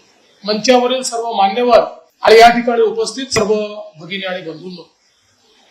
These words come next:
आजचा कार्यक्रम हा खरोखर अतिशय चांगला कार्यक्रम आहे, कारण आज ज्या विविध घटकांना या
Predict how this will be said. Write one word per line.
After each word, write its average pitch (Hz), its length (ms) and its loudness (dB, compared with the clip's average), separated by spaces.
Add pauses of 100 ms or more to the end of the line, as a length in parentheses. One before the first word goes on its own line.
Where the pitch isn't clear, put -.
(580)
आजचा 196 240 0
कार्यक्रम 233 500 0
हा 233 180 0 (240)
खरोखर 240 440 2 (1600)
अतिशय 240 480 0
चांगला 208 380 2
कार्यक्रम 220 460 -4
आहे, 180 260 -4 (1400)
कारण 202 140 4
आज 240 340 6 (1400)
ज्या 240 240 6
विविध 247 360 -6
घटकांना 247 720 0 (1500)
या 226 140 8